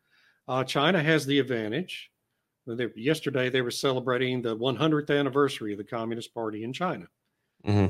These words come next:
Speaker 1: Okay. And, and the Communist Party has been in power for over half a century now in China. And so China has the advantage of being able to, to engage in long-term planning on all of these things, and of,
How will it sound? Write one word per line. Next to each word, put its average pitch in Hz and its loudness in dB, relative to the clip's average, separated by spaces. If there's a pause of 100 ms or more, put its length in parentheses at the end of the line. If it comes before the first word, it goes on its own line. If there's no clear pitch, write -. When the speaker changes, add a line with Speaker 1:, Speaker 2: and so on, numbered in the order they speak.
(100)
Speaker 1:
Okay. 113 -8 (220)
And, 113 -6
and 113 -6
the 113 -8
Communist 117 -6
Party 113 -4
has 107 -6
been 120 -4
in 117 -6
power 117 0
for 110 -8
over 113 -4
half 110 -8
a 120 -8
century 139 -8
now 82 -16
in 80 -20
China. - -14 (1120)
And 127 -6
so 131 0
China 165 0
has 147 2
the 135 0
advantage 131 0
of 110 -8
being 131 0
able 123 -2 (120)
to, 117 -2
to 123 -4
engage 113 -4
in 107 -6
long-term 110 -2
planning 90 -18 (480)
on 90 -16
all 120 -4
of 98 -6
these 90 -12
things, 90 -20 (880)
and 110 -2
of, 110 -4